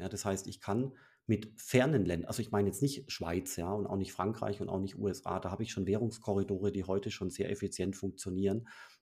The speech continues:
Aber es gibt halt auch andere Handelspartner, wie manche afrikanische Länder, Südostasien, Lateinamerika,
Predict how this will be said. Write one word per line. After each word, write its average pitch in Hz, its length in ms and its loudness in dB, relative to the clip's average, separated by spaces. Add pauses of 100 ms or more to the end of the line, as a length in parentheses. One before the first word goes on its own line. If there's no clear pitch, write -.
(120)
Aber 95 120 0
es - 80 -6
gibt - 220 -6
halt 98 100 0
auch - 200 -4
andere 117 340 0
Handelspartner, 92 680 -2
wie 95 280 -2
manche 87 300 -6
afrikanische 113 640 -2
Länder, 98 300 0
Südostasien, 101 920 -4
Lateinamerika, 101 960 -2